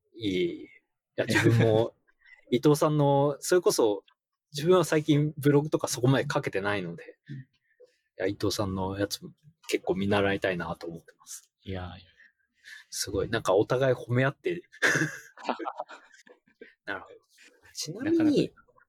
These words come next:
Speaker 2: はい。
Speaker 1: ち-、ちなみに、あの、なんだろうな。その、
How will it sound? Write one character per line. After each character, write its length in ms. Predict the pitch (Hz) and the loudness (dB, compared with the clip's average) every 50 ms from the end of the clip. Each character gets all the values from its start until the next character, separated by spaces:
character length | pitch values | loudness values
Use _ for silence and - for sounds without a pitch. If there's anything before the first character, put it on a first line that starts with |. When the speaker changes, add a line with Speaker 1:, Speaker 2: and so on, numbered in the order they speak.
| _ _ _ _ _ _ - | _ _ _ _ _ _ -4
Speaker 2:
は 100 | - 104 | -2 -2
い。 40 | |
Speaker 1:
ち-、 100 | - - _ _ | -2 -4 _ _
ち 160 | - - 165 | -6 -2 -2
な 80 | 180 208 | -2 -2
み 120 | 233 262 | -2 -2
に、 300 | 277 262 226 202 180 - - | 0 2 2 2 2 0 0
あ 160 | 143 131 135 | -2 0 0
の、 460 | 135 127 127 120 113 110 110 - - _ _ _ _ _ _ _ _ - | 2 2 4 4 4 4 2 2 -2 _ _ _ _ _ _ _ _ -4
な 120 | 156 127 | -2 -2
ん 40 | 107 | -2
だ 60 | 92 90 | -2 -4
ろ 100 | 90 90 | -6 -6
う 20 | |
な。 220 | - - - - _ _ _ _ _ _ _ _ _ - _ _ | -10 -14 -20 -20 _ _ _ _ _ _ _ _ _ -20 _ _
そ 220 | - - - 110 | -12 -6 -4 -2
の、 300 | 107 101 95 95 - | -2 -2 -2 -2 -4